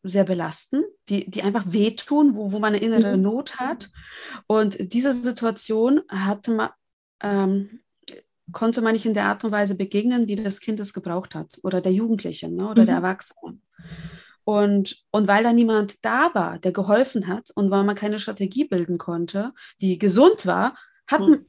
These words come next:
Speaker 1: ist, ist man halt zu solchen Glaubenssätzen dann gekommen, ne?
Speaker 2: Mhm.
Speaker 1: Weil, ähm, die Sache ist, wir haben ja auch die, das Geschenk der Tränen, der Vergeblichkeiten, dass wenn jemand zu meinem Kind sagt, ähm, "Weißt du was, du bist dumm, du bist hässlich",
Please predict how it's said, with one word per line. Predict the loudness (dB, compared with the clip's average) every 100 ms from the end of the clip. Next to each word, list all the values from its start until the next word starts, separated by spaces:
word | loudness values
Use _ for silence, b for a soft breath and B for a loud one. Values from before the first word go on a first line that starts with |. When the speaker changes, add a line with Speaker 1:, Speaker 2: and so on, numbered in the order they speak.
| _
Speaker 1:
ist, | -4 -4 -8
ist | 2
man | 6 8
halt | 6
zu | 2
solchen | -2 0 0
Glaubenssätzen | 2 2 2 -2 -4 -4
dann | -2 -4
gekommen, | -2 2 2 2 -2
ne? | -4 -4 -6 B B B
Speaker 2:
Mhm. | 4
Speaker 1:
Weil, | 6 6 2 0 -4 -6 -2 0
ähm, | 0 -2 -6 _ _ _ _ _ _ _ -10
die | -2
Sache | -2 0
ist, | -2 -2 -2
wir | 0
haben | 2
ja | 4 2
auch | 0
die, | -4 -4
das | -6 -4
Geschenk | -4 0 -2
der | -2
Tränen, | -4 -2 -2 -2 -4
der | -4
Vergeblichkeiten, | -4 -2 -4 -8 -8 -4 -4 -4 -6 -6 _ B B B B -2
dass | 0 2
wenn | 2 2
jemand | 4 2 2 -2 -12 _
zu | -6 -2
meinem | 2 2
Kind | 0 0 0 0
sagt, | -2 -2 -4 -10 -8
ähm, | -4 0 0 0 b b b b -8
"Weißt | -6 -4
du | -2
was, | -2 -4
du | -8
bist | -8 -6 0
dumm, | 2 2
du | 0
bist | -2 -2
hässlich", | -2 -2 -6 -8 -10 -14 -20